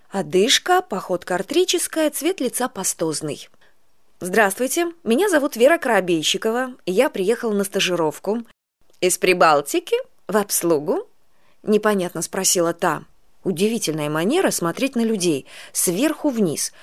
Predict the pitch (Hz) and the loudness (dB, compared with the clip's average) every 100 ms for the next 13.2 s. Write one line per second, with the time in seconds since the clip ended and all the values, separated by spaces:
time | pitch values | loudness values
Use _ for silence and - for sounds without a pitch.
0 | - - 175 - 170 220 233 - 190 208 | -8 -2 0 0 2 2 2 2 2 4
1 | 165 151 156 180 175 135 - 127 - _ | 2 0 2 2 0 0 -4 -6 -14 _
2 | _ _ - 165 185 269 339 339 311 - | _ _ -12 -8 -6 -6 -6 -6 -6 -2
3 | 269 294 - 277 226 220 240 - 226 208 | -2 -2 0 2 2 0 0 0 2 0
4 | 208 214 180 170 180 175 190 196 180 143 | 0 -2 -2 -2 -2 -4 -4 -2 -2 -2
5 | - 147 143 - - - _ - - 220 | -4 -4 -8 -10 -18 -20 _ -16 -2 0
6 | 254 285 - 349 349 294 285 330 - 370 | 2 0 2 4 4 4 2 -2 0 4
7 | 254 170 - 240 294 - _ _ - 233 | 4 4 0 -8 -10 -16 _ _ -2 0
8 | 233 170 - 226 156 - 240 254 - 185 | 2 0 -2 -2 -2 0 2 2 4 2
9 | 151 156 226 - 302 302 - _ - 180 | 4 4 2 4 -2 -2 -6 _ 0 0
10 | - 185 175 226 247 156 - 67 82 - | 4 2 2 2 2 2 -2 -2 0 0
11 | - - _ - - 320 370 294 330 254 | -4 -8 _ -2 4 4 4 4 4 6
12 | 320 466 427 - 311 302 - 247 330 605 | 6 6 4 4 4 4 4 6 4 4
13 | - | -2